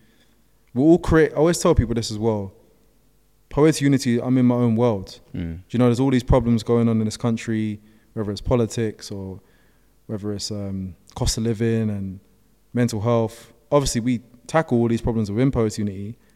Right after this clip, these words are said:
Speaker 1: but when we're in that community, the Poets Unity community, and in our spaces,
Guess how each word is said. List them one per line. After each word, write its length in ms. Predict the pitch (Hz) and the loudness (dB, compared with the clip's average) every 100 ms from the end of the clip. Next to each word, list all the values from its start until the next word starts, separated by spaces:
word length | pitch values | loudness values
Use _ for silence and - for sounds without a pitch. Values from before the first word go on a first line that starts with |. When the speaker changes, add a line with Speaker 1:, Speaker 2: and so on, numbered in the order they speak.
| _ | _
Speaker 1:
but 80 | - | -4
when 180 | 107 131 | 2 4
we're 160 | 139 139 | 6 6
in 180 | 139 131 | 6 4
that 160 | 127 - - - | 0 -6 -20 -16
community, 500 | - 120 127 143 185 | 0 4 4 2 -4
the 100 | 120 | 0
Poets 260 | - 120 | 0 2
Unity 180 | 123 117 | 0 -2
community, 280 | 117 117 113 | 0 -2 0
and 80 | 113 | 0
in 120 | 117 | 0
our 120 | 113 | -2
spaces, 600 | - 123 120 131 160 - | -4 -2 -2 -2 -4 -6